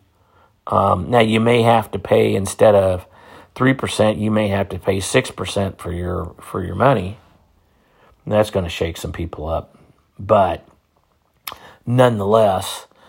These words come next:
um, it, it, it changes the dynamics. And that's, I think, the door number two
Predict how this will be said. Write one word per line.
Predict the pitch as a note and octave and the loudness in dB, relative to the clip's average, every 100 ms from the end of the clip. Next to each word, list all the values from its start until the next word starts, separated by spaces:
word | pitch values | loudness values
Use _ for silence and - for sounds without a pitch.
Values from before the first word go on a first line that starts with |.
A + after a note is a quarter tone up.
| _ _ | _ _
um, | G2 F2+ E2+ F2 F2 _ _ _ _ _ _ _ _ _ | 2 2 0 -6 -10 _ _ _ _ _ _ _ _ _
it, | A2 G#2+ | -6 -2
it, | A2 G#2 - _ | 0 -2 -4 _
it | A2 G#2+ - | -4 -4 -6
changes | - - C#3+ D#3 C3 G2 | -8 -2 0 0 -4 -4
the | G2+ | -4
dynamics. | F#2 F#2+ F#2+ G2+ G#2+ F2 D#2+ - | -2 -2 0 -2 -2 -4 -8 -6
And | G2 | -2
that's, | A#2 D3+ - | 0 0 -2
I | G2+ | -2
think, | G2+ G2 | -4 -4
the | |
door | F2 F#2+ G2+ | -4 0 0
number | G2 F#2 E2+ | 0 -4 -10
two | - G2+ F#2 E2 | -8 -4 -4 -6